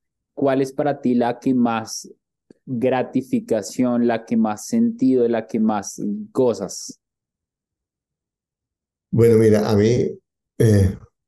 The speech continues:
Speaker 2: hay, hay varias cosas. A mí me, me encanta, eh, me encanta leer, ¿sí? Me encanta,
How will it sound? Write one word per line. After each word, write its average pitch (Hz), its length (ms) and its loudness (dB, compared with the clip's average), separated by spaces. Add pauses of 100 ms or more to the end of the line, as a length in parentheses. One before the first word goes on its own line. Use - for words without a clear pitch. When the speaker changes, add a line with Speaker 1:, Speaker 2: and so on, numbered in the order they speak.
(1160)
Speaker 2:
hay, 104 220 2 (100)
hay 107 140 4
varias 107 360 4
cosas. 95 360 2
A 87 80 0
mí 101 140 2 (120)
me, - 180 -2
me 117 200 0
encanta, 92 840 0 (120)
eh, 76 400 -4 (580)
me 95 140 0
encanta 87 380 0
leer, 90 500 2 (480)
¿sí? 92 420 0 (680)
Me 87 160 2
encanta, 78 840 -2